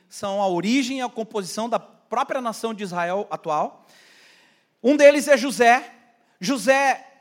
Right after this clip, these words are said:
vai pro Egito, vendido como escravo, se torna governador, livra o Egito de uma fome que existia lá, porque serve a Deus e é fiel.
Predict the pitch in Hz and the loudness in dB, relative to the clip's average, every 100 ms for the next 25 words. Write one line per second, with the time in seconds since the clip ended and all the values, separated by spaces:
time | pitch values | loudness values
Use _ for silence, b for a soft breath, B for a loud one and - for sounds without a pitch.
0 | _ _ - 156 269 294 320 294 202 277 | _ _ -8 2 2 2 0 -2 0 -4
1 | 285 269 254 277 285 269 247 - 208 233 | -2 -4 -4 -6 -4 -4 -4 0 2 2
2 | 240 247 - 285 320 294 262 262 233 208 | 0 -6 2 4 4 2 4 4 2 0
3 | 202 240 294 B B 190 269 330 311 294 | 4 2 0 B B -4 0 0 0 0
4 | 262 - 254 311 233 254 233 - 220 220 | 0 -4 -8 -8 -4 0 0 0 0 0
5 | 247 285 277 254 202 196 - 226 202 214 | 0 -4 -6 -8 -6 -8 -8 -6 -2 -2
6 | 240 220 190 170 - 202 220 240 196 226 | -2 -10 -10 -10 -4 -2 0 -2 0 -2
7 | 226 226 202 160 165 311 | -2 -8 -6 -4 -2 -4